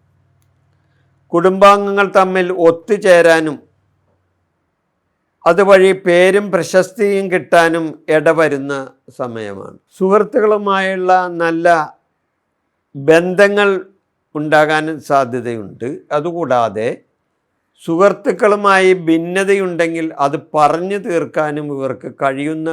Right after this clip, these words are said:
ഒരു വർഷമാണ്. മാതൃഗുണം കിട്ടുന്ന ഒരു സമയമാണ്. പൂർവികരമായ സ്-, സ്വത്ത് കിട്ടാനുണ്ടെങ്കിൽ അത് കിട്ടാനുള്ള അവസരങ്ങൾ വന്നു ചേരും. ഈശ്വര പ്രാർത്ഥനയും വഴിപാടുകളും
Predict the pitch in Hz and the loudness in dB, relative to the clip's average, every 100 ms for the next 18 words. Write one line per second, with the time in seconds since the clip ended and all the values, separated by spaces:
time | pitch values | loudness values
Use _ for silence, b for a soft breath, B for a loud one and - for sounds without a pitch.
0 | 156 139 131 120 - 120 98 - _ _ | -6 -8 -8 -10 -10 -12 -12 -16 _ _
1 | 156 165 190 196 214 208 196 196 196 165 | 0 2 4 2 0 0 -2 -4 -6 -6
2 | 143 147 175 165 165 170 156 151 160 139 | -8 -6 -2 -2 0 0 0 -2 -4 -4
3 | 147 139 135 120 101 - _ - 160 180 | -4 -2 -4 -4 -8 -12 _ -4 -2 0
4 | 190 196 196 190 185 180 175 147 - - | -2 -2 -2 -2 -2 -2 -4 -6 -12 -18
5 | _ - 151 147 226 - 160 - 180 185 | _ -4 -4 -2 -6 -4 -4 0 2 2
6 | 180 156 151 151 147 135 147 123 - 175 | 0 -6 -6 -6 -6 -8 -12 -14 -8 0
7 | 175 165 143 139 127 117 139 135 127 127 | 0 0 -4 -4 -4 -4 -6 -6 -8 -10
8 | 120 110 113 92 110 107 - _ _ _ | -10 -10 -12 -16 -14 -16 -18 _ _ _
9 | _ _ _ _ _ _ _ _ _ - | _ _ _ _ _ _ _ _ _ -4
10 | 170 196 - 202 202 220 190 185 175 196 | -2 -2 0 2 2 4 6 6 4 0
11 | 185 180 180 175 160 156 170 175 180 170 | 0 0 0 2 2 2 0 4 4 4
12 | 170 160 160 | 0 0 -2